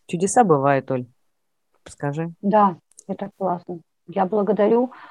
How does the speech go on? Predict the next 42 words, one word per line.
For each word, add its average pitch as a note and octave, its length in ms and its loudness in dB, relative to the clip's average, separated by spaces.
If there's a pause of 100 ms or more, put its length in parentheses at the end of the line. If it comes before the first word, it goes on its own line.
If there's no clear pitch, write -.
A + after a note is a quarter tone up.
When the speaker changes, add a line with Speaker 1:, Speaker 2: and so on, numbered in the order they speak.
(160)
Speaker 2:
а, - 100 -10
что - 160 -12
ты... G#3 120 0
э, F#3 640 2 (180)
вообще G#3 200 6
благодарна G#3+ 800 6
безмерно F#3+ 440 4
за F3 100 -2
то, F#3+ 120 -6
что - 140 -10
меня F3+ 120 -2
пригласила, F#3+ 580 2
и F3+ 300 2
я, F3+ 280 0 (440)
а, F#3 340 4
одна G3 200 6
из F#3+ 100 0
первых, A3+ 420 4
и G3 60 -2
я F#3 120 0
так F3+ 200 -2
думаю, F#3 360 2
что F3+ 320 -2 (640)
у A3+ 60 -2
нас G#3+ 120 4
все B3+ 140 6
получилось. A3 720 4
Я G3+ 500 4
действительно G3+ 500 -2
была F#3+ 240 4
открыта. A#3 680 2
Я G#3+ 140 2
не A#3 80 4
боюсь, C4+ 420 6
э, - 40 -6
м, F#3 920 -2
ни F#3+ 320 -4
осуждений, A3 580 4
потому G3 240 -2
что - 100 -18
сама A#3 280 6
перестала F3+ 500 -4